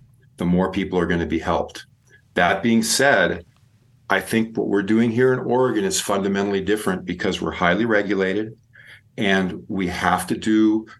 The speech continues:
by law a certain number of, we have to do a preparation session. We have to do an, in-, well,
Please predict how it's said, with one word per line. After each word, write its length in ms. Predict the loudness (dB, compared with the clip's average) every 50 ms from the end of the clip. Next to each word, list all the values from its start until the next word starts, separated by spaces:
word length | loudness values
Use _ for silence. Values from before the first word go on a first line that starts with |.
| _ _ 0
by 140 | 0 2
law 580 | 2 2 2 4 4 4 4 4 2 0 -4 -6
a 60 | -6 -4
certain 420 | -2 0 0 0 -2 -2 -2 -2
number 500 | -2 0 0 2 2 2 2 0 -4 -10 _ _ _ _ _ _
of, 400 | -4 -2 -2 -2 -4 -6 -10 -14 -12 -6
we 140 | -2 -2
have 100 | -2 -2
to 80 | -2 -2
do 140 | 0 0 0
a 40 | 0
preparation 640 | 2 0 0 0 0 0 0 2 0 0 -2 -4
session. 600 | -4 -2 -2 -2 -2 -2 -2 -4 -4 -6 -6 -8 -12 -20 _ _ -8
We 100 | -6 -2
have 220 | 0 0 0 0 -2
to 80 | -4
do 160 | -4 -2 -2
an, 80 | 0 -2
in-, 160 | -2 -2 -2
well, 280 | -2 -2 -2 -4 -6